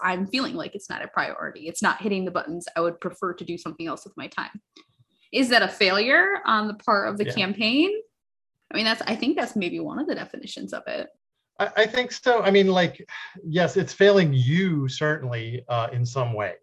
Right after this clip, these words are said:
Speaker 2: because otherwise you wouldn't want to drop out, right?
Speaker 1: Mm-hmm.
Speaker 2: So something is, something is not working,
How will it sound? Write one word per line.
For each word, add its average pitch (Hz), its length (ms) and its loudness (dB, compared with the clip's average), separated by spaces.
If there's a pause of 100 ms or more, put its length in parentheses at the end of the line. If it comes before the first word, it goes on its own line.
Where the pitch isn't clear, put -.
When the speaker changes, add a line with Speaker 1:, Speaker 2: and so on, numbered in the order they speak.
(140)
Speaker 2:
because 131 300 -2
otherwise 131 460 0
you 131 100 -2
wouldn't 120 280 -4
want 107 400 -10
to 101 280 -12
drop 95 300 -6
out, 98 160 -12 (640)
right? 117 280 2
Speaker 1:
Mm-hmm. - 100 -12 (320)
Speaker 2:
So 117 720 0
something 147 440 0
is, 123 360 -2
something 170 340 0
is 135 140 4
not 127 260 0
working, 104 420 -8